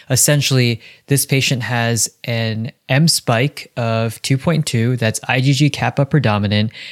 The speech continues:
and has an elevated kappa lambda ratio to ten.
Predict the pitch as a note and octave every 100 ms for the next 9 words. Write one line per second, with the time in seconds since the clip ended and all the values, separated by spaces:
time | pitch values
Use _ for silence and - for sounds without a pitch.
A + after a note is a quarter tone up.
0 | - A#2+ A#2 A#2 A#2 A#2+ A#2+ A#2+ A#2 -
1 | A2+ A2 G#2+ G#2 G#2 G#2+ G#2 G2 - G#2
2 | G#2+ - A2+ D3 B2+